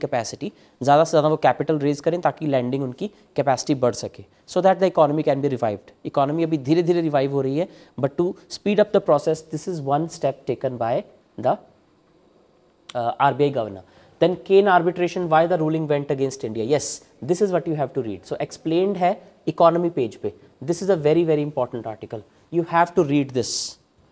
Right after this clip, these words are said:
Kane arbitration, why the ruling went against India। काफ़ी इंपॉर्टेंट है, ये आपको ज़रूर पढ़ना है on page number seventeen of the Indian Express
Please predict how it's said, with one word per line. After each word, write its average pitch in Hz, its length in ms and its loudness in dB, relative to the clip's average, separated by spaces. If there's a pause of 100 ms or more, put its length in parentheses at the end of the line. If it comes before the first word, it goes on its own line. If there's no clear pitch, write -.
(580)
Kane 190 200 6
arbitration, 180 640 0
why 147 140 6 (140)
the 165 100 4
ruling 151 320 0
went 127 260 0
against 117 360 -6
India। 101 340 -10
काफ़ी 165 260 2
इंपॉर्टेंट 180 420 0
है, 175 80 0
ये 170 60 0
आपको 160 260 2
ज़रूर 147 360 2
पढ़ना 143 260 0
है 156 200 -4
on 139 140 -2
page 139 280 -4
number 135 240 -6
seventeen 160 580 -4
of - 80 -16
the 139 120 -2
Indian 110 240 -8
Express - 280 -12